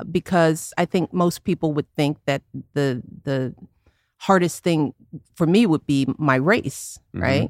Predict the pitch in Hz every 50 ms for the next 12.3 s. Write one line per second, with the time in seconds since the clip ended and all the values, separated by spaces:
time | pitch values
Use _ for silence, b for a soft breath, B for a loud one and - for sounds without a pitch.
0 | - - - 98 92 110 139 139 123 127 123 127 151 160 - - 170 156 160 156
1 | - 156 151 147 139 - - - - 175 165 143 127 131 139 - 208 262 311 -
2 | - _ - 156 160 151 151 175 185 160 165 165 143 139 143 - - 139 131 131
3 | 123 123 - - 123 131 139 143 - - 135 131 151 196 233 190 - - - -
4 | - _ - 135 139 131 127 127 147 151 151 170 156 127 143 135 - - - 175
5 | - - - 156 117 - - _ - - 151 127 95 92 - - - 143 127 131
6 | 135 143 147 143 123 - 156 165 185 180 147 123 123 123 113 90 - - - 143
7 | 123 110 - 104 - - 101 - - - - - 113 127 131 135 120 - - 143
8 | 135 135 143 B B B B B B B B B B - - 104 95 95 - -
9 | 143 143 - - - 120 135 160 147 - - 135 - 160 165 175 - - 156 147
10 | 147 147 - - - - 165 147 143 135 - - 175 170 175 175 170 165 165 160
11 | 160 160 156 160 - - 165 151 147 143 139 135 - - - 175 160 - 170 165
12 | 151 151 147 - - -